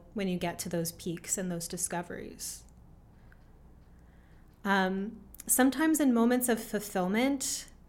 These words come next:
we realize the wisdom and timing of the arc, right? Sometimes I receive something that I've wanted for so long, and I can look back and be like, "Honestly, my past self that thought she wanted it back then,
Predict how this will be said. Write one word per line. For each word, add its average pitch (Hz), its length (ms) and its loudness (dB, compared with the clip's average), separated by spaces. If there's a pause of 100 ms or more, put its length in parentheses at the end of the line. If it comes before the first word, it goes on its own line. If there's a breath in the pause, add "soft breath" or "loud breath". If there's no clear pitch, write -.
we 226 120 4
realize 233 420 4
the 262 120 4
wisdom 202 420 2
and 196 140 0
timing 190 460 0
of 175 160 -4
the 180 80 -2
arc, - 400 -4 (260)
right? 180 240 -4
Sometimes 226 480 4
I 220 100 4
receive 202 480 -2
something 220 380 -2
that 220 100 0
I've 185 200 -2
wanted 180 260 0
for 196 140 -4
so 185 260 0
long, 185 480 0 (400 loud breath)
and 208 80 4
I 208 80 4
can 214 220 2
look 202 220 -2
back 190 360 4
and 185 120 -2
be 180 140 -4
like, 180 220 0
"Honestly, 247 680 -2 (300 loud breath)
my 220 100 4
past 233 400 2
self 247 300 0
that 208 180 0
thought 208 300 2
she 226 160 -2
wanted 190 340 0
it 220 140 0
back 180 280 0
then, 202 460 2